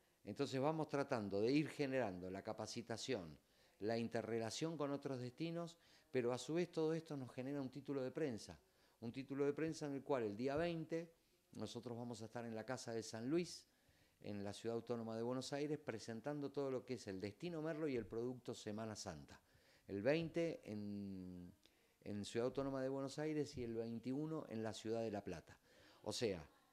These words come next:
hemos cambiado el enfoque, estamos metiendo muchas redes, mucho, mucha prensa, ¿sí? Y mucho spot publicitario sumándonos a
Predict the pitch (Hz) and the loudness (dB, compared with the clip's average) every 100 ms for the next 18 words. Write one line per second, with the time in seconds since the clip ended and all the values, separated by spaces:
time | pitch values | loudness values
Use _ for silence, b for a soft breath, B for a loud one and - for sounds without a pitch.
0 | b b b 123 156 147 143 135 151 143 | b b b 2 4 4 4 6 8 8
1 | 139 135 - 113 - 87 - 120 117 117 | 6 4 6 6 4 -6 -4 -2 -2 -4
2 | 110 120 104 104 101 123 123 127 - 147 | -4 -4 -2 -2 -2 -2 -2 -4 0 4
3 | 170 165 170 165 - b b b b - | 6 6 2 -2 -10 b b b b -8
4 | 120 147 165 160 139 120 117 110 104 90 | -2 0 0 0 -2 2 2 2 0 -6
5 | B B - 131 143 135 - 180 185 156 | B B -2 0 4 2 6 6 6 4
6 | 139 143 139 - B B - - 120 151 | 4 0 -2 -8 B B -10 -2 0 -2
7 | B B B B - 175 202 220 170 - | B B B B 2 4 4 2 -2 2
8 | 170 139 147 123 120 123 147 151 165 165 | 0 2 -2 -2 -4 0 2 4 2 0
9 | B B B - 135 131 156 156 147 156 | B B B -2 0 2 2 4 4 4
10 | 151 160 - - b b _ 110 127 156 | 2 0 -8 -18 b b _ 0 2 2